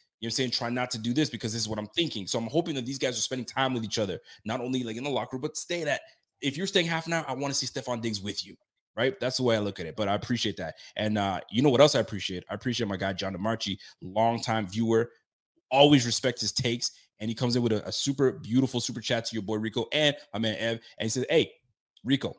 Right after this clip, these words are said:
keep bringing the juice. Old man Bills fan behind enemy lines on Miami Beach. Blessings to you, your fam, and kids and guests." And I appreciate you. John, John DeMarchi's living the,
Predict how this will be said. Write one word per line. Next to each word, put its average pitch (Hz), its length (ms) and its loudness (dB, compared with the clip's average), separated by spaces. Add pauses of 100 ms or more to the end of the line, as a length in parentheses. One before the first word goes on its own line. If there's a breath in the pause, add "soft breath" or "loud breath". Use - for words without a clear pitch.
keep - 320 -6
bringing 139 300 -4
the 113 80 -6
juice. 117 420 -4
Old 147 220 4
man 135 200 -2
Bills 120 260 -2
fan 117 180 -2
behind 120 380 -6
enemy 127 200 -6
lines 117 380 -6 (140)
on 180 200 -2
Miami 156 360 2
Beach. 117 360 -2 (220 loud breath)
Blessings 185 540 4
to - 100 -6
you, 156 160 -2
your 139 200 0
fam, 139 280 0
and 123 80 0
kids 127 340 2 (460 soft breath)
and 123 240 -2
guests." 107 300 -2
And 104 100 -6
I 101 40 -2
appreciate 120 440 -2
you. 117 60 0
John, 117 420 -2
John - 260 0
DeMarchi's 160 280 -2
living 143 180 -2
the, 98 180 -6